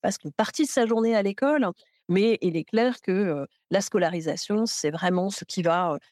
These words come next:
diminuer de manière importante, euh, le travail des enfants, même si c'est un peu contre-intuitif, mais la plupart des parents, euh, dans les classes populaires, hein, se sont opposés, euh, d'abord, euh, à l'école parce que, bah, évidemment, l'enfant qui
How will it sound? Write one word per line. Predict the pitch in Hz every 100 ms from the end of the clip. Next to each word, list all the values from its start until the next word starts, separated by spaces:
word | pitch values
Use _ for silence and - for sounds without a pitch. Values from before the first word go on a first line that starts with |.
| _
diminuer | 165 240 226 214 208
de | 196
manière | 165 170 180
importante, | 160 147 - 202 214 - 143 _ _ -
euh, | 165 165
le | 175 202
travail | - 190 185
des | 170 160
enfants, | 165 - 370 - _
même | 196 247 285
si | 254 - 302 277 - _ _
c'est | - - 151
un | 160
peu | 196
contre-intuitif, | 175 160 151 - 196 - 415 -
mais | 165 160 -
la | 143
plupart | - 202 285 226
des | 147
parents, | - 131 123 220 359 - - - _ -
euh, | 160
dans | 156 185
les | 170
classes | 156 127
populaires, | - 143 - 170 320 247
hein, | 196 240
se | -
sont | - 277 302
opposés, | 214 185 220 285 403 240
euh, | 170 156
d'abord, | 151 147 170 160 156
euh, | 156 156
à | 170
l'école | 165 151 262 339 277 -
parce | - -
que, | - 330
bah, | 254
évidemment, | 160 170 156 196
l'enfant | 285 196 190
qui | -